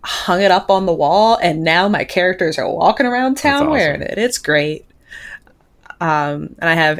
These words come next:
Speaker 1: Aerith too. I've done, um, a, uh, The Good Place theme for the island is what I was going for. So I made a sweater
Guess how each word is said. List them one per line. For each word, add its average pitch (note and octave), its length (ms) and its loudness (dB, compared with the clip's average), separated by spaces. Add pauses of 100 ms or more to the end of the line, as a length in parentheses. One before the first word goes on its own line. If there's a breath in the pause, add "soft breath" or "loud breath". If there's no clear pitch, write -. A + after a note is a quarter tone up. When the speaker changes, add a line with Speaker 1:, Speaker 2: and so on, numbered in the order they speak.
Speaker 1:
Aerith D#3+ 400 2
too. D#3 720 0
I've D#3 360 -2
done, D3+ 300 -4
um, C#3+ 460 -8 (140)
a, F3+ 80 -4 (260)
uh, E3+ 220 2
The D#3+ 140 -6
Good D#3 280 -4
Place - 540 -6 (160)
theme A3+ 380 -6
for A#3 100 -4
the A3+ 140 0
island A#3 360 -4
is A3 140 -6
what G#3 80 -4
I G3 60 -4
was F#3+ 100 -4
going G3 300 -2
for. G3 340 -4
So F#3+ 140 -4
I F3 80 0
made E3+ 180 -2
a - 60 -8
sweater E3+ 580 -4